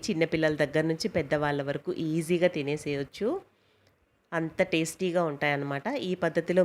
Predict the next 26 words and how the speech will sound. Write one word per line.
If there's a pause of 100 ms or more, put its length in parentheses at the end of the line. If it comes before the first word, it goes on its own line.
మీరు
కూడా (100)
తప్పకుండా
ఒకసారి
ట్రై (140)
చేసి, (500)
వీడియో
నచ్చినట్లయితే (100)
లైక్ (100)
చేసి (100)
మీ
friends
and
రిలేటివ్స్‌కి
షేర్
చేయండి. (760)
ఆయిల్
కూడా
అస్సలు
ఎక్కువ (120)
లాగదండి. (580)
చూడండి,
మీకు
చూపిస్తున్నాను (200)
ఎంత (120)
లైట్గా